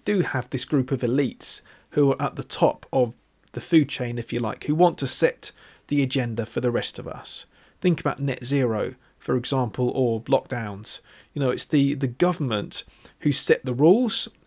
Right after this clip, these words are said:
They want to solve everything, so they say, "Stay in your house," you know, "Replace your gas boiler with a heat pump," or something like that, "and we'll solve the problem." It's that we, the little people, need to be controlled by the big people.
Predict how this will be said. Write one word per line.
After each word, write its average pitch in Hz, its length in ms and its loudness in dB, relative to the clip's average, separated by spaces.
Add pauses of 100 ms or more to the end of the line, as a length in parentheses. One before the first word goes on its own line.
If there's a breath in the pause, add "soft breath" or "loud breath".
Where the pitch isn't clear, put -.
They 156 140 2
want 160 220 0
to - 80 -4
solve 185 340 8
everything, 147 460 0
so 139 160 2
they 156 160 6
say, 131 240 0
"Stay 170 360 0
in 139 80 -2
your 123 180 -2
house," 151 460 -2 (280 loud breath)
you 156 100 -2
know, 131 280 2 (300)
"Replace 156 380 2
your 131 100 0
gas 135 280 -2
boiler 139 340 2
with 123 100 0
a 107 60 -2
heat - 240 -2
pump," 139 320 -2
or 113 80 -6
something 131 300 -6
like 120 160 -8
that, 127 240 -4 (560 soft breath)
"and 160 160 2
we'll 185 80 4
solve 120 380 2
the 139 60 -10
problem." 117 540 0 (320 loud breath)
It's 170 180 -2
that - 200 0
we, 190 260 6
the 147 100 2
little 180 300 2
people, 110 500 -6 (200 loud breath)
need 156 300 0
to 151 60 -2
be 139 160 2
controlled 123 760 2 (500 loud breath)
by 120 400 0 (200)
the 135 60 -6
big 180 220 4
people. 107 520 -6